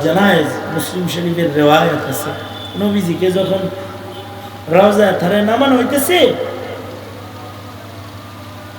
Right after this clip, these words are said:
গোলামে আয়া একটা পুরান চাদর নবীর কবরে বিছানা করে বিছায়া দিছে।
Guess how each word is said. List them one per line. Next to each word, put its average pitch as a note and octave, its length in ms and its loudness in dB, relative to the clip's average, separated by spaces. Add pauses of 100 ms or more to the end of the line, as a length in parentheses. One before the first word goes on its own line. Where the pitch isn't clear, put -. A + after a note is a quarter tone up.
(240)
গোলামে G#3 480 6 (100)
আয়া F#3 300 6 (800)
একটা E3+ 280 -2
পুরান E4 420 6
চাদর C#4 320 6
নবীর G3+ 460 4 (100)
কবরে G#3+ 360 8
বিছানা G#3 540 8
করে F3 200 8
বিছায়া D3+ 500 4
দিছে। - 240 -2